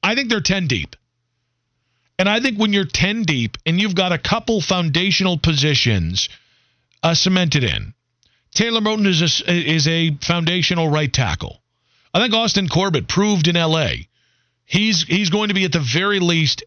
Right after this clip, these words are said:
a highly functional starting right guard. And then you add to it Ekwonu at left tackle. There, it really comes down to what happens at center and what happens at left guard.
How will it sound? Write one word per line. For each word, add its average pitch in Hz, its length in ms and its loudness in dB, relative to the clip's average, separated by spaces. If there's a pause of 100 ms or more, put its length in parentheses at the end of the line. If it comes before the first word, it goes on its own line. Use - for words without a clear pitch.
a 156 420 2 (160)
highly 196 440 0
functional 165 680 0
starting 165 400 0
right 147 180 0
guard. 80 360 -2 (2250)
And 190 180 2
then 226 200 2
you 196 140 0
add 175 320 0
to 165 200 2
it 127 260 0 (1300)
Ekwonu 196 520 2
at 190 100 -2
left 180 220 0
tackle. 180 500 -2 (1600)
There, 254 180 2
it 247 240 0
really 240 260 2
comes 175 260 0
down 165 300 0
to 135 180 0
what 147 220 0
happens 202 340 -2
at 196 100 0
center 151 280 0
and 147 120 -2
what 139 140 2
happens 147 380 0
at 151 100 -2
left 156 220 0
guard. 170 360 -2